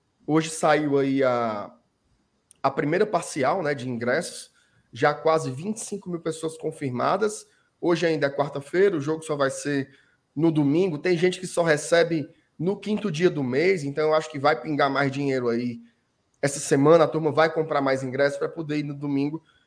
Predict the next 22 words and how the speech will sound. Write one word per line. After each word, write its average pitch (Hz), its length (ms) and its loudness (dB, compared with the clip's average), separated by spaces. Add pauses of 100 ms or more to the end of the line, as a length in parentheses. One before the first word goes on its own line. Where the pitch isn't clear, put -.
(120)
e 180 120 -4
ter 190 160 6
um 190 120 6
grande 190 320 4
público. 233 560 -2
E 180 100 -6
tá 233 180 6
na 247 160 4
hora 226 280 6
de 240 200 0 (160)
criar 214 420 4
uma 226 220 0
corrente 208 340 0
positiva, 220 560 -6 (540)
né? 139 180 -2
Tá 151 160 0
na 151 180 2
hora 156 220 4
do, 170 180 -4
do 156 160 -6
time 165 300 -4
ser 165 480 -2